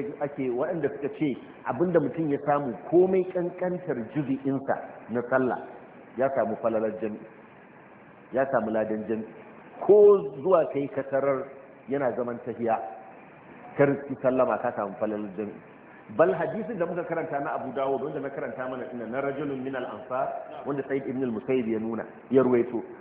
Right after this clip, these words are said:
ya nuna in ma ka zo ka tara an idar da sallar, sai ka shiga kai sallar, kai, kai sallar ta ka kai, kai kadai a masallaci,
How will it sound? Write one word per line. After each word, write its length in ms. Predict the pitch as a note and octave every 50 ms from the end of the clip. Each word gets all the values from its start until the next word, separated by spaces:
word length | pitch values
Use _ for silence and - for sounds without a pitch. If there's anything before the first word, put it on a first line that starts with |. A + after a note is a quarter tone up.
| - - -
ya 140 | C3+ C#3+
nuna 220 | D#3 F3+ F#3+ F3 D#3+ D#3+
in 220 | F3 F3 G3 G3 G3
ma 180 | G3 F#3+ F#3+
ka 180 | F#3 - - F#3
zo 400 | F#3 E3+ F#3 F#3+ F#3 F3+ F3+ F3+ - - - - - - -
ka 120 | - E3+ D#3
tara 300 | - F3 D#3+ E3+ E3+ -
an 140 | E3+ E3+ F3 -
idar 180 | G3 D#3+ E3+ F3+
da 140 | D#3 D3 - -
sallar, 320 | - C#3 C#3 C#3 B2+ A2+ - - - - - - - - - - - - - - - - - - - - - - - -
sai 100 | - D#3
ka 120 | D3 - F3+
shiga 220 | - - A#2+ C#3 C3+
kai 200 | - C#3 C#3 C3 -
sallar, 300 | - C#3+ C#3 C3 A2+ F#2+ - - - - - - - - - - - - - - - - - - - G#2+ -
kai, 160 | D#3 D#3+ D#3+ D#3 D#3 -
kai 100 | E3+ F3 E3+
sallar 220 | E3+ E3+ E3 C#3 B2
ta 120 | C#3+ C3+
ka 120 | A#2+ B2
kai, 140 | A#2 B2+ B2+
kai 120 | C3 C3+ B2+
kadai 200 | C#3 C#3 C#3 C#3+
a 80 | B2 A#2
masallaci, 580 | G#2+ G#2+ - A2 G#2+ G#2+ G#2 G2+ - - G2+